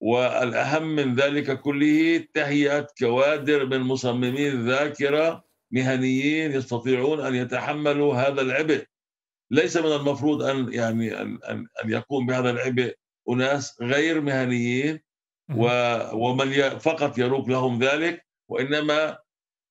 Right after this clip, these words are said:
Speaker 1: آه، هذا بحاجة إلى تأهيل كوادر تستطيع أن تحمل هذا العبء وتنهض به وتصوغ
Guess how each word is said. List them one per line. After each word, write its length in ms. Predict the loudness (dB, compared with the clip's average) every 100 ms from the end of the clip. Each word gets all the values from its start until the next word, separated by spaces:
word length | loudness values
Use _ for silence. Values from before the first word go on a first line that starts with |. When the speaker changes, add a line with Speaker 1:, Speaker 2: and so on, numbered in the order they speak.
| -6
Speaker 1:
آه، 400 | -2 0 2 0
هذا 200 | 2 0
بحاجة 500 | 0 0 2 2 0
إلى 240 | 0 0 -2
تأهيل 540 | -2 -4 2 2 2 0
كوادر 600 | 2 2 2 0 -2 -4 _ _ _ _ _ _
تستطيع 720 | -6 -2 -4 2 2 2 0 -2
أن 180 | 0 0
تحمل 400 | -2 0 0 0
هذا 200 | 2 0
العبء 480 | 0 0 0 0 -4
وتنهض 560 | -4 0 0 2 0
به 480 | -2 2 2 2 0 -8
وتصوغ 1040 | -2 0 0 0 -2 -2 0 2 2 2 -4